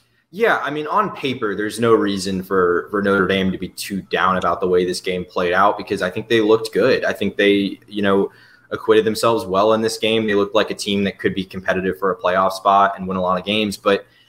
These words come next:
it's hard to feel that way because of, like you said, the way that they lost. I mean, it felt like Notre Dame should have won this game to me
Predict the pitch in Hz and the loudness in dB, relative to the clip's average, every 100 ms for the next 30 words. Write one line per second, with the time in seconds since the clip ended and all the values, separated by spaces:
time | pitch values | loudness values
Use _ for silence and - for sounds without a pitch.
0 | _ - - 247 262 165 - 139 113 92 | _ -16 0 2 2 -2 -4 -4 -2 -4
1 | 98 95 90 101 - 127 104 101 98 - | -4 -8 -8 -12 -2 0 0 -4 -4 -4
2 | 95 104 92 87 - 98 101 101 95 87 | -4 -4 -2 -4 0 2 2 2 -2 -2
3 | 78 71 67 - - 107 113 127 - 147 | -2 -6 -6 -10 -12 -10 -8 -10 -2 0
4 | 151 131 123 117 110 110 104 101 117 107 | 0 -4 -4 -2 -2 -2 -6 -4 0 0
5 | 90 92 104 104 - 110 110 107 107 107 | -2 -4 -4 -4 -2 0 0 -2 0 0
6 | 107 | -2